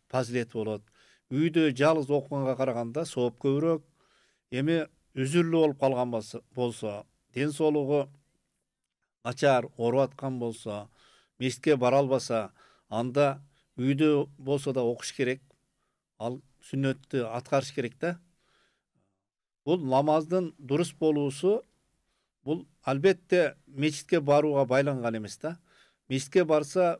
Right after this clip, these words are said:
фазилеттүү болот, соо көп болот. Бирок баягындай шарты болбосо, ден соолугу туура келбесе, үйүндө дагы окуш керек.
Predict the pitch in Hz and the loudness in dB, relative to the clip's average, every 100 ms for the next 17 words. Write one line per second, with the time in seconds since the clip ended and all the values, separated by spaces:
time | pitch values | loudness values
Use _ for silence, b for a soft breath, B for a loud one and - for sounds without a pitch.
0 | _ _ 143 143 147 156 - 180 170 120 | _ _ 0 0 0 -2 -2 -2 0 0
1 | 92 - - 151 165 160 196 - 98 - | -4 -8 0 2 2 0 -2 -2 -8 -10
2 | _ _ - 120 139 170 _ _ _ _ | _ _ -14 -4 -4 -4 _ _ _ _
3 | _ _ _ _ _ _ _ _ _ _ | _ _ _ _ _ _ _ _ _ _
4 | 123 131 135 135 131 127 143 117 123 120 | -6 -4 -4 -2 -4 -4 -4 -4 -2 -2
5 | 113 110 107 104 110 _ _ _ _ _ | -4 -6 -8 -8 -14 _ _ _ _ _
6 | _ - 123 139 131 120 123 117 _ - | _ -6 -4 0 0 0 -2 -4 _ -4
7 | 131 131 - 127 110 104 - 156 175 b | 0 0 0 -4 -4 -6 -6 -8 -10 b
8 | b b 113 131 139 151 143 127 117 117 | b b -4 -2 2 2 2 2 0 -2
9 | - - 131 131 _ | -8 -6 -4 -4 _